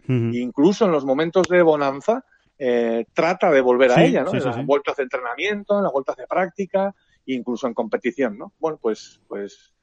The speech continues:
Speaker 2: ante eso poco más hay que decir, es que es lo que él busca, eh,
Speaker 1: Sí, la, la
Speaker 2: ¿se
Speaker 1: verdad es que se
Speaker 2: equivoca?
Speaker 1: ven
Speaker 2: ¿No, no se
Speaker 1: la
Speaker 2: equivoca? Pues es que su palmarés tampoco, mm, invita a pensar en que
Speaker 1: A
Speaker 2: Sergio se haya equivocado
Speaker 1: a,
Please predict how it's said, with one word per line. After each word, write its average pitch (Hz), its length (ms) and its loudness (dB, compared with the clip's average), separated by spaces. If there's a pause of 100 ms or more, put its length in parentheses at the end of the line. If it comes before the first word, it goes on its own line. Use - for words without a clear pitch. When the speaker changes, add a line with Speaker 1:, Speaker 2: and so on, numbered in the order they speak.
(500)
Speaker 2:
ante 214 440 -6
eso 175 240 -4
poco 180 320 0
más 135 220 -6
hay 117 100 -4
que 107 140 -2
decir, 170 260 -4 (120)
es - 120 -18
que 143 120 -2
es 131 80 -8
lo 120 100 -2
que 113 80 -4
él 104 80 -2
busca, 120 440 -6
eh, 107 40 -2 (240)
Speaker 1:
Sí, 139 340 -4 (180)
la, 147 180 -8
la 135 140 2
Speaker 2:
¿se 117 40 0
Speaker 1:
verdad 123 200 4
es - 60 -4
que - 120 4
se 165 120 4
Speaker 2:
equivoca? 165 300 2
Speaker 1:
ven - 140 -20
Speaker 2:
¿No, - 60 -18
no - 60 -4
se 156 80 0
Speaker 1:
la 147 60 0
Speaker 2:
equivoca? 196 440 -2 (840)
Pues 120 720 -4 (300)
es - 140 -8
que 175 240 0
su - 180 -8
palmarés 147 400 0
tampoco, 180 920 4 (340)
mm, 139 240 -14 (680)
invita 165 500 0
a 147 60 0
pensar 151 380 0
en 135 180 -2
que 127 360 2
Speaker 1:
A 117 40 -4
Speaker 2:
Sergio 139 280 -4
se 156 80 -6
haya 135 100 0
equivocado 110 440 -4
Speaker 1:
a, 110 40 -8